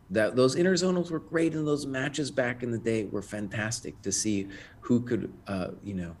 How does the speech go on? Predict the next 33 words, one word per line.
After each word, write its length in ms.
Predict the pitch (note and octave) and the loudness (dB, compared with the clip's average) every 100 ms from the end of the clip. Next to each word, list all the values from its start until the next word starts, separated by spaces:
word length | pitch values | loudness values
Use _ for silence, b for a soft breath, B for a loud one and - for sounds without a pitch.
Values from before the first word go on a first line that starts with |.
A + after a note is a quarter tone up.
| - | -16
challenge 440 | - G#2+ F#2+ F#2+ F#2 | -6 -2 -2 -2 -6
for 140 | - | -6
the 100 | E2 | -8
crown. 340 | - - D#2+ C#2+ - - - - | -8 -8 -8 -10 -16 -20 -20 -14
You 100 | - | -6
know, 80 | F2+ | -2
and 100 | F#2 | 0
you 100 | G2+ | 2
look 280 | G#2+ B2+ B2 | 4 2 2
at 160 | G#2+ F#2+ | -2 2
who 180 | B2 | 2
Fischer 360 | A#2+ C#3+ C#3 A#2 | 4 2 4 2
had 180 | G2+ D#2 | 0 -4
to 60 | |
go 180 | E2 D#2+ | -4 -6
through, 220 | E2 - - B B B | -6 -12 -16 B B B
who 340 | B2 A#2+ A#2 - | 6 6 4 -2
Kasparov 560 | D3 C#3+ - G#2+ F#2 | 0 0 4 2 2
had 180 | G2 E2+ | -2 -4
to 60 | E2 | -6
go 240 | E2 D#2+ | -8 -8
through, 140 | - C#2+ B B B | -12 -14 B B B
all 240 | B2+ D3+ | 2 4
these 240 | D3+ C3+ A#2+ | 4 2 2
matches 480 | A#2 B2 - F2+ | 0 0 -2 -4
that 180 | F#2+ - | -4 -4
led 180 | F#2 G2 | 0 2
up 220 | G2+ - - | 0 -2 -6
to 380 | G2 F2+ E2 - | 0 0 -2 -6
the 80 | F2+ | -8
big, 460 | - G2 F#2 - - b b b - | 0 0 0 -4 -18 b b b -6
uh, 160 | G2 | -6
fight 400 | F2+ - G#2 - | -4 -2 -2 -2